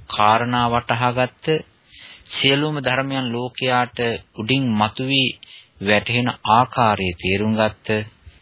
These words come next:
සෑම ධර්මයකම තිබෙන්නා වූ ක්‍රියාකාරී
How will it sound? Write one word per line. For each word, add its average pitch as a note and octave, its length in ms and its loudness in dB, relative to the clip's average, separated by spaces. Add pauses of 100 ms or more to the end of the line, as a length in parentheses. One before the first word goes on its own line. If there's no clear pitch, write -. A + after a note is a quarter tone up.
(160)
සෑම C3 520 2 (100)
ධර්මයකම A2+ 640 -4
තිබෙන්නා A2 600 -2
වූ G#2 200 -4 (520)
ක්‍රියාකාරී B2 920 4